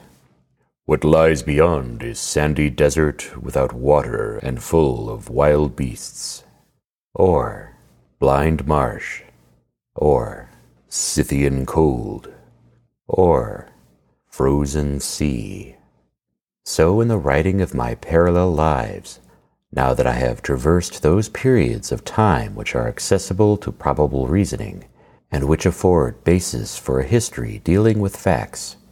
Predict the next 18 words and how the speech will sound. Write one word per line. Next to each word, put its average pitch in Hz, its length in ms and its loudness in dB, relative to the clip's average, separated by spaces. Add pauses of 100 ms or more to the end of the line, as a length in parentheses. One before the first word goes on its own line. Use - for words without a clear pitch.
(560)
I 101 240 2
might 64 200 -4
as 60 160 -8
well 58 140 -2
say 65 420 0
of - 120 -10
the 60 160 -6
earlier 101 340 2
periods, 87 720 -4 (720)
"What 92 120 2
lies 101 360 2
beyond 113 600 2
is - 140 -8
full 113 220 2
of 123 100 0
marvels 135 560 0
and 76 100 -2
unreality, 101 960 -2